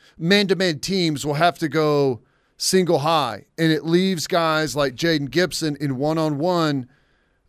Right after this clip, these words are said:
against, uh, shorter corners. And like I said, this is a matchup-oriented offense. If, if you start to get some of those man looks with a single high safety, play action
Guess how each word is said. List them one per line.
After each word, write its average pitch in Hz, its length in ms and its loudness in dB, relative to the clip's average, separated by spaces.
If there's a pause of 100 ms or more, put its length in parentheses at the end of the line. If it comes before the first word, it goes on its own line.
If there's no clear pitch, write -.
against, 151 720 -2
uh, 135 440 0 (240)
shorter 180 480 2
corners. 147 500 0
And 135 80 -8
like 147 220 -2
I 170 80 0
said, 196 340 0 (400)
this 143 220 -4
is 151 120 -2
a 156 80 0
matchup-oriented 156 1080 0
offense. 170 600 -4 (500)
If, 147 480 0
if 147 160 -4
you 160 140 -4
start 185 280 0
to 160 60 -6
get 160 200 0
some 180 180 0
of 160 60 -2
those 151 240 0
man 165 320 -2
looks 175 340 0
with 160 140 -6
a 131 40 -8
single 160 300 -2
high 156 160 -2
safety, 185 640 -4 (960)
play 175 320 2
action 185 720 2